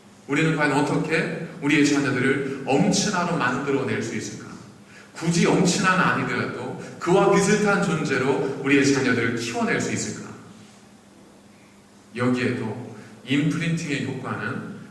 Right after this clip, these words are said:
반드시 우리가 빼어놓을 수 없는 중요한 부분이라는 겁니다. 이스라엘에는 그 북이스라엘과 남유다로 나누어진 이후에 그 당시에 북이스라엘에는 열아홉 명의 왕이,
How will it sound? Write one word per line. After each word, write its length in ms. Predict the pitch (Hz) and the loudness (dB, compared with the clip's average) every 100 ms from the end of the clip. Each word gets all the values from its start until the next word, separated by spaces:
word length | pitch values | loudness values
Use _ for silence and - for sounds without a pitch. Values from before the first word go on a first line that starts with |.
| - - | -18 -12
반드시 680 | 143 156 165 - 175 - - 120 | -8 -4 -2 -2 -6 -10 -14 -10
우리가 600 | 120 117 120 120 - - | -6 -4 -4 -6 -10 -4
빼어놓을 580 | 196 208 202 175 151 - | 0 2 2 0 0 0
수 180 | - | -2
없는 680 | 123 110 107 123 165 - - | -4 -6 -6 -6 -6 -8 -10
중요한 600 | - 139 143 143 143 143 | -4 -2 0 0 0 -2
부분이라는 1080 | 143 123 113 95 85 85 - 113 110 92 101 | -4 -8 -8 -8 -8 -10 -10 -2 0 2 0
겁니다. 300 | 95 82 82 - - - - - - - - - - - - - - - - - - - - - - - - - - | -2 -4 -4 -6 -10 -14 -18 -18 -20 -20 -20 -20 -20 -20 -20 -20 -20 -20 -20 -20 -20 -20 -20 -20 -20 -20 -20 -20 -6
이스라엘에는 960 | 135 151 180 156 123 107 101 113 92 - - - - | 0 2 4 4 2 0 0 -2 -4 -10 -12 -16 -14
그 280 | - 120 117 | -4 -2 -2
북이스라엘과 1300 | 120 147 151 175 165 143 135 - 107 127 170 - - - | -2 -2 -2 -2 0 2 2 0 -2 -2 -4 -6 -12 -4
남유다로 800 | 123 131 156 - 151 143 143 139 | 0 2 0 -2 -4 0 0 0
나누어진 640 | 123 110 127 123 117 113 110 | 0 -2 -2 -2 -2 -2 -4
이후에 760 | 113 104 104 131 - - - - | -4 -6 -6 -6 -6 -10 -12 -6
그 60 | |
당시에 880 | 131 127 123 139 143 - - - - | 0 2 2 2 2 0 -2 -8 -10
북이스라엘에는 1080 | 147 147 170 175 170 139 117 101 110 107 - | -4 0 0 0 2 2 0 -2 -4 -6 -2
열아홉 640 | 135 156 165 170 131 131 | 2 4 4 4 2 2
명의 220 | 131 123 113 | 0 0 0
왕이, 320 | 101 95 | -2 -4